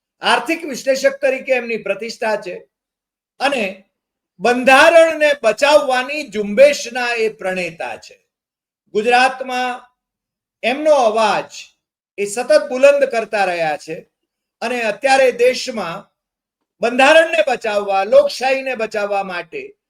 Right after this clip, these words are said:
જે બહુ થોડા અવાજો આપણને જોવા મળે છે, સાંભળવા મળે છે,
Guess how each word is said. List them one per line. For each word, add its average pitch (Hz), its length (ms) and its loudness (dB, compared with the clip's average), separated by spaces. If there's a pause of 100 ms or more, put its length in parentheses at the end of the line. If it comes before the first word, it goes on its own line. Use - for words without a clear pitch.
(320)
જે 247 240 2
બહુ 294 360 2
થોડા 302 600 0
અવાજો 220 540 -2
આપણને 202 480 -8
જોવા 185 340 -4
મળે 202 280 -6
છે, 131 320 -12 (480)
સાંભળવા 254 500 2
મળે 165 300 -6
છે, 175 380 -16